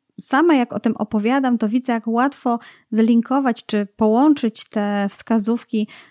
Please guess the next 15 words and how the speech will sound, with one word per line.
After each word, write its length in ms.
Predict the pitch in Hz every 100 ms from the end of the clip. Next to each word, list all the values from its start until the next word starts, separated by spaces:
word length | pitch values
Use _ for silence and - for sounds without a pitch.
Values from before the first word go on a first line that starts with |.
| _
z 100 | 214
naszymi 400 | 220 - 240 226
działaniami 680 | 226 214 214 202 202 185 185
w 120 | -
pracy, 600 | - 226 285 - 233 220
w 80 | 196
zespole, 680 | 196 - - 214 226 220 226 - _ _
a 80 | 302
czasami 380 | 294 277 220 214
nawet 320 | 202 196 190
również 480 | 196 190 180 196 -
w 120 | 180
domu. 360 | 185 165 165 208 _ _ _ _ _ _ _ _ _ _ _ -
No 200 | 294 320
dobrze. 360 | 226 190 -